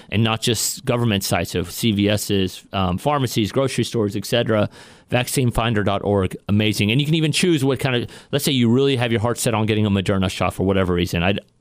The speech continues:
all the shots work well. Then you can pick Moderna in this city on this day, and it'll tell you what the availability is. Or J and J. The Johnson Johnson vaccine, by the way, I wanna highlight, is back out. It's still been shown to be very effective. It's a single shot.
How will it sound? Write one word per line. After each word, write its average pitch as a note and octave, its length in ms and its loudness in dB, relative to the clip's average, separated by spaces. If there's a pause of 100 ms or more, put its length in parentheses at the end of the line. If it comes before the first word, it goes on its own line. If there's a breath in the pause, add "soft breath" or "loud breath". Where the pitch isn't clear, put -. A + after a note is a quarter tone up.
(120)
all C3 160 2
the A2 80 0
shots - 320 -2
work F2+ 160 0
well. F2+ 260 0 (280 loud breath)
Then A#2+ 100 2
you C3 60 2
can A2 140 -2
pick - 200 -2
Moderna B2 580 0 (400 loud breath)
in G2+ 140 0
this C3+ 200 2
city B2+ 480 2 (360 loud breath)
on G2+ 160 2
this B2+ 240 0
day, G2+ 440 0
and G2+ 120 0
it'll G2 240 0 (100)
tell A2 220 0
you A2 100 2
what G2 180 0
the G#2 60 -2
availability F#2+ 680 2
is. F2 240 -2
Or G2+ 80 2
J A2 280 0
and G#2+ 140 2
J. G2 260 2
The F#2 140 -2
Johnson C3+ 400 0
Johnson A2+ 440 0
vaccine, G#2+ 400 0
by G#2+ 140 2
the G#2 80 2
way, G#2 60 2
I G2+ 40 2
wanna G2+ 180 2
highlight, A2 440 0 (380 loud breath)
is A2 260 2
back A2 560 -4
out. A2+ 440 0
It's G2+ 200 -2
still A#2 480 0
been G#2 280 0
shown G#2+ 340 0
to G2 80 2
be G2 180 2
very G#2 240 0
effective. G#2 460 0
It's G2 140 -4
a E2 60 -4
single A#2 400 0
shot. A2 500 0